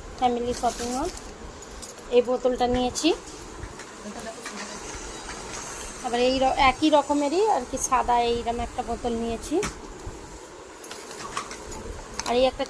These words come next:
ছোট্ট কৌটো নিয়েছি, তার সঙ্গে এইটা, এটা বালিশের কভার আছে, দুটো বালিশের কভার।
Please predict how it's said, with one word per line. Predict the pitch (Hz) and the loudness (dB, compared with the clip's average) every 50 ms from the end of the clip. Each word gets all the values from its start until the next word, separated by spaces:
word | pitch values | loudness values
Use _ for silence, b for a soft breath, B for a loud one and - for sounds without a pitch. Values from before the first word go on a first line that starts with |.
| - - | -2 0
ছোট্ট | 294 285 - - - 294 277 | 0 0 0 0 0 0 0
কৌটো | - 262 247 - 247 | 2 -2 -2 0 -2
নিয়েছি, | 240 254 254 247 247 - - - 330 427 466 - - - - - - - - - - - - - - - - - - - - - - - - - - - - - - - - - - - - - - - - - - - - - - - - - - - - - - - - | -2 0 0 0 -2 -2 0 0 0 0 0 -2 -8 -10 -8 -8 -8 -8 -8 -8 -10 -10 -10 -12 -12 -12 -12 -12 -12 -12 -12 -12 -12 -12 -12 -12 -12 -12 -12 -12 -12 -12 -12 -12 -10 -10 -10 -10 -10 -12 -14 -12 -12 -12 -12 -12 -12 -10 -10 -6 -2 0 0 0 0 -4 2
তার | - 254 240 | 6 6 6
সঙ্গে | 233 - - 262 254 262 269 | 6 4 2 2 2 4 6
এইটা, | 277 269 269 - - 277 285 330 427 523 - - - - - - - - - - - - - - - - - - - - - - | 6 6 6 6 6 8 8 8 8 6 2 -6 -12 -14 -14 -14 -14 -14 -14 -14 -14 -14 -14 -14 -12 -12 -12 -12 -12 -12 -4 2
এটা | 254 254 | 4 6
বালিশের | 226 247 240 247 247 - - 269 247 233 - | 8 8 8 8 6 4 4 2 0 4 6
কভার | 247 240 226 254 254 240 | 6 6 8 8 8 8
আছে, | 240 226 220 - 226 214 185 | 8 4 4 0 -2 -2 0
দুটো | - - 226 - 247 240 | -2 -4 0 4 4 6
বালিশের | 233 226 220 214 202 - - 202 190 - | 6 6 4 2 -2 -4 -6 -6 -4 -2
কভার। | 202 196 196 208 202 | -4 -2 -2 -2 -4